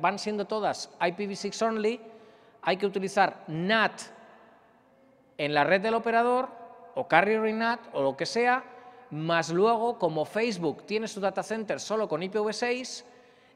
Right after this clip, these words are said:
llega tráfico I P v cuatro y el propio data center lo convierte en I P v seis, y al salir lo tiene que volver a convertir. ¿Ok? Entonces, todo eso suma retardos que hace, eh, que, que se produzca este impacto de casi el cuarenta por ciento de diferencia entre I P v cuatro y I P v seis.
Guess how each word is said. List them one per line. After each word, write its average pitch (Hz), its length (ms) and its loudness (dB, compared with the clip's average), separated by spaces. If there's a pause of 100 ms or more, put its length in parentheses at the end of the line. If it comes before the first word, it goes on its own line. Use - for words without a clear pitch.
llega 220 280 2
tráfico 226 400 -2
I 220 40 0
P 214 140 -2
v 208 120 0
cuatro 233 320 -2
y 190 80 2
el 160 100 0
propio 226 320 -2
data 220 220 0
center 226 360 -4
lo 180 100 -2
convierte 185 400 -2
en 208 80 -2
I 202 40 -2
P 190 100 -2
v 151 140 0
seis, 135 260 -4
y 160 60 -2
al 165 120 0
salir 262 360 -2
lo 185 120 -2
tiene 208 220 -4
que 180 80 -4
volver 156 220 0
a 131 40 -2
convertir. 117 420 -8 (500)
¿Ok? 131 180 -8 (400)
Entonces, 147 400 -6
todo 226 240 2
eso 240 200 0
suma 226 280 0
retardos 226 720 0 (560)
que 180 120 4
hace, 220 440 2 (380)
eh, 143 720 -2
que, 147 320 0
que 160 120 -2
se 151 100 -4
produzca 190 380 0
este 214 180 -2
impacto 208 440 0
de 185 100 -2
casi 185 240 0
el 190 80 -4
cuarenta 165 360 0
por 151 140 -4
ciento 175 280 -4
de 156 80 0
diferencia 131 460 -4
entre 151 200 -4
I - 20 -4
P 175 100 -4
v 160 140 -2
cuatro 165 240 0
y 160 40 -2
I 131 40 -6
P 139 100 -2
v 120 140 -2
seis. 101 440 -16